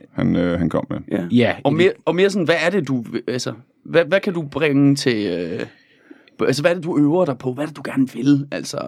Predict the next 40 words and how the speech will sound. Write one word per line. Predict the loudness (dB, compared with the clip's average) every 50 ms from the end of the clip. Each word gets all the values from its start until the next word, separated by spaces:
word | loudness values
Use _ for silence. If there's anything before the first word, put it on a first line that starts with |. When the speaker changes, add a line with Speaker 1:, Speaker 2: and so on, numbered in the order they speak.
| -8 -8 -8
Speaker 2:
øh | -8 -8 -8 -10 -12 -16 _ _ -6
Speaker 3:
Jamen, | -6 -4 -4
altså | -4 -4 -2 -2
Speaker 1:
Ja, | 0
har | 0 0
du | 0
fået | 0 0 2
et | 2
mål | 2 2 2 0 -2
på | -4
det | -4 -4
sidste, | -4 -4 -4 -2
Borg? | -2 -2 -2 -4 -8 -14 -16 -20 -20 -20 -20 -20 -20 -20 -20 _ _ _ _ -20 -20 -20 -20 -20 -20 -20 -20 -20 -20 -20 -20 -20 -20 -20 -20 -20 -20 -20 -20 -20 -16 -14 -12 -12 -10 -12 -12 -14 -16 _ _ -16 -10
Speaker 3:
Jeg | -8 -6
har | -4
mis-, | -2 -2 -4 -4 -8 -10 -12
jeg | -12
har | -10 -10
sgu | -10 -8 -8 -6
lidt | -6 -4 -4 -2
været | 0 0 2
lidt | 2 2 2 4
i |
en | 4 4
venteposition. | 4 4 4 2 2 0 -2 -4 -4 -4 -6 -6 -4 -4 -4 -6 -6 -8 -14 -8 -2
Speaker 1:
Det | 0 2
har | 2 4
du | 2
alligevel. | 2 2 2 4
Speaker 3:
For | 4 4
at | 2 2 0 0 0 0
være | 2 2
helt | 4 4 4 6 4
ærlig. | 4 2 2 0 -2 -6 -8 _ _ _ _ _ _ _ -6
Jeg | -2 0 0 2
har | 0 0
ventet | 0 0 0 0 -2 -4 -4 -2
på | 0 0 2 2 0 0
at | -2 -4
se | 0 2 4 4 4 2 0 _